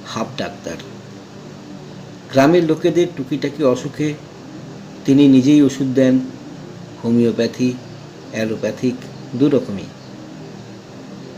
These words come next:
পরিমলের এতখানি অসুখ হওয়ায় সুলেখার জ্বরটা যেন আপনা থেকেই বিনীতভাবে সরে গেল।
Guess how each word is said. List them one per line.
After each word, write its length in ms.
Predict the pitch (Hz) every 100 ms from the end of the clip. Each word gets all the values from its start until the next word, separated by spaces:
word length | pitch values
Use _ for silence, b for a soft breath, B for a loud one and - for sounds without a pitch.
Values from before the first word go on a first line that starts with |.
| - - - - -
পরিমলের 480 | 156 175 196 214 214
এতখানি 480 | 185 190 185 190 196
অসুখ 540 | 139 - 180 - -
হওয়ায় 360 | 147 160 120 120 - - - - - - - - - -
সুলেখার 560 | - 143 147 - 156 139
জ্বরটা 400 | 131 127 - 143
যেন 340 | 131 143 143 143 - - - - - - - - -
আপনা 360 | 117 - 139
থেকেই 380 | 139 147 - 147
বিনীতভাবে 760 | 127 127 131 127 123 117 123 123 - - - -
সরে 320 | - 120 110
গেল। 160 | 95